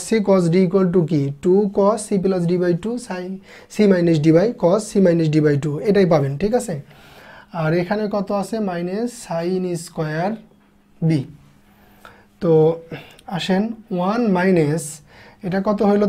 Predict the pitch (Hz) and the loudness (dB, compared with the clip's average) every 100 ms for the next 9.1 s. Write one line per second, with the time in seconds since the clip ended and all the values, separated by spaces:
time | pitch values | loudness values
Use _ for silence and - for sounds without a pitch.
0 | 202 196 185 202 - - - - 233 233 | 2 4 4 2 -6 -20 -20 2 6 8
1 | 254 247 247 233 220 196 214 202 170 196 | 8 10 8 8 6 6 6 6 10 10
2 | 160 143 131 - _ _ _ 190 190 208 | 8 2 -2 -10 _ _ _ 0 2 4
3 | 220 208 202 185 208 185 196 208 226 214 | 4 6 4 4 4 6 6 6 2 2
4 | 214 233 196 214 208 180 185 160 180 - | 2 4 4 6 4 -2 -6 -8 -6 -2
5 | 233 240 214 208 151 160 196 190 165 147 | 4 4 6 2 0 -2 0 4 4 4
6 | 214 190 151 135 - - - 190 190 208 | 2 2 2 -2 -8 -18 -20 -10 -2 0
7 | 214 - 196 202 196 196 196 196 220 233 | 0 -2 -2 -2 -2 -2 0 0 0 -2
8 | 240 - 180 190 240 285 208 196 175 170 | -4 -2 2 2 0 -2 0 2 4 2
9 | 160 | 0